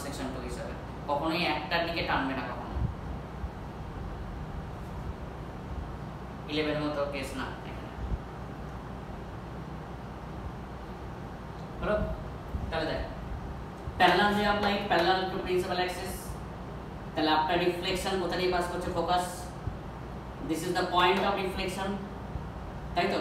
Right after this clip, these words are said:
আমি যদি এখানে ট্যানজেন্ট টানি, তাহলে নরমাল কোনটা হবে? নিশ্চয়ই সেন্টারকে ইন্টারসেক্ট করবে, কারণ যে কোনো কার্ভ সারফেসের ক্ষেত্রে ট্যানজেন্ট নরমালটা কি হয়ে যায়? ট্যানজেন্টটা আর নরমালটা হচ্ছে রেডিয়াসটা হয়ে যায়।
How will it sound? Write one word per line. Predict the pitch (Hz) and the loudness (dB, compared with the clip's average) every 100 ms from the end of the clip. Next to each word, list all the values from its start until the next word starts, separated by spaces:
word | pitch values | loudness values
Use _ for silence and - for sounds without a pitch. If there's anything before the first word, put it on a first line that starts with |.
| - | 4
আমি | 160 | 4
যদি | 170 175 | 4 4
এখানে | 175 180 | 4 6
ট্যানজেন্ট | 175 175 180 196 196 | 6 6 6 4 4
টানি, | 190 196 196 - - - - - - - - - - | 4 2 0 -4 -6 -8 -8 -8 -8 -8 -8 -8 -2
তাহলে | 165 160 | 4 6
নরমাল | 165 175 196 196 | 8 8 6 4
কোনটা | 190 180 | 4 6
হবে? | 170 151 160 | 6 6 4
নিশ্চয়ই | - 190 185 | 4 0 2
সেন্টারকে | 175 175 175 185 180 | 2 4 2 2 0
ইন্টারসেক্ট | 180 175 - 185 | 0 0 -2 -2
করবে, | 185 180 185 190 - - - - | -2 -2 -2 -2 -4 -4 -8 -2
কারণ | 160 160 156 | 2 4 4
যে | 170 | 2
কোনো | 180 185 | 2 4
কার্ভ | 170 175 | 6 4
সারফেসের | 175 175 175 180 | 2 0 0 0
ক্ষেত্রে | 175 170 | 0 2
ট্যানজেন্ট | 170 165 165 180 175 | 6 6 6 4 6
নরমালটা | 175 170 - 170 170 | 6 4 2 0 2
কি | 170 | 4
হয়ে | 160 139 | 4 2
যায়? | 135 156 | 0 4
ট্যানজেন্টটা | 156 156 170 170 170 175 - - | 6 6 4 2 2 2 -4 -6
আর | 151 151 | 2 6
নরমালটা | 160 165 165 | 6 6 6
হচ্ছে | 160 170 156 | 4 4 4
রেডিয়াসটা | 160 170 170 175 | 4 4 4 2
হয়ে | 170 | 2
যায়। | 170 | 0